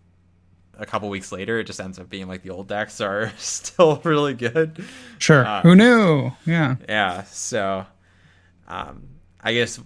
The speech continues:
Speaker 1: another, like, tangential piece of advice I would give is if you're testing a new thing, start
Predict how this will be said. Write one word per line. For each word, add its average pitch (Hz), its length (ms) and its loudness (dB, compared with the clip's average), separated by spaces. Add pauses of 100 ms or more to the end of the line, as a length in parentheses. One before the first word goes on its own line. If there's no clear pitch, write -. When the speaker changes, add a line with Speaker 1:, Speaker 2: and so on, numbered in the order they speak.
(120)
Speaker 1:
another, 113 400 -2
like, 101 180 -6
tangential 120 480 -8
piece 107 280 -10
of 107 80 -10
advice 101 380 -6
I 98 80 -8
would 95 140 -10
give 101 500 -8
is 98 580 -10 (300)
if 107 160 -12
you're 107 120 -10
testing 110 720 -10
a 110 200 -8
new 180 360 -10
thing, 110 580 -10 (520)
start - 540 -2